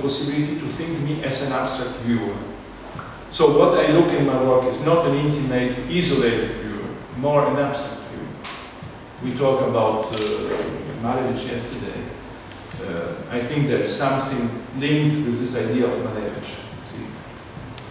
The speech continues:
that the viewer is someone who has to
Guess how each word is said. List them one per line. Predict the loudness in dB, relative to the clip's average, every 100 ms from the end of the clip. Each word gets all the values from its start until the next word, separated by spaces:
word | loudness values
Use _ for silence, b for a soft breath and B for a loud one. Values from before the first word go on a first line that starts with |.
| -6
that | -2 -2 -2 -8
the | -4
viewer | -2 0 6 6 8 6
is | 2 0
someone | 0 0 2 0 0 -2
who | -2
has | 0 0 0 -2 -4
to | -8